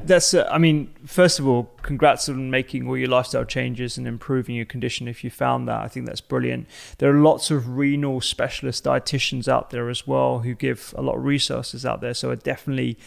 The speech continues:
um, hit up the B D A website and try and figure out if you don't already have one yourself. I'm assuming you don't.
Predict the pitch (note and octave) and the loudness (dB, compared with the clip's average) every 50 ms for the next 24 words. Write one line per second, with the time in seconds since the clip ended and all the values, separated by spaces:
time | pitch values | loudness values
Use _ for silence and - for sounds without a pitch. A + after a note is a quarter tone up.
0 | - - - - _ - C#3 B2+ B2+ B2+ A2+ - A2+ G2+ D3 C3+ C3 A#2 - - | -20 -20 -20 -20 _ -2 2 2 4 4 2 0 -2 0 0 2 2 0 0 -2
1 | C3 C3 B2+ A#2 - C#3 B2+ C3+ C3 B2+ B2+ A#2+ C3 C3 - - - C3 A#2+ A#2 | -2 -2 -2 0 0 -2 0 2 2 2 4 4 4 2 2 2 0 0 0 0
2 | A2+ A2+ A#2+ - - B2+ B2 A#2+ A2 - - C3+ - B2+ B2+ B2 B2 A#2+ - - | 0 -2 -4 -6 -4 -2 -2 -2 -4 -4 -4 -4 -2 0 2 2 2 2 0 -4
3 | - - C3+ D3+ D3 C#3 C3+ C3 C3+ C3 B2+ B2+ C3 B2+ B2+ A#2+ B2+ C3 B2+ B2+ | -8 -4 0 2 2 2 2 0 -4 -4 -4 -4 -4 -4 -4 -4 -4 -6 -8 -8
4 | C3 - - D3 D#3 D#3+ D#3 - - B2 B2 A#2+ - - B2+ B2 A#2+ A#2 A2+ A2+ | -8 -8 -4 -4 -4 -4 -6 -8 -10 -8 -8 -8 -6 -6 -6 -4 -4 -4 -4 -2
5 | B2 B2+ C3+ C#3 | -2 -4 -4 -6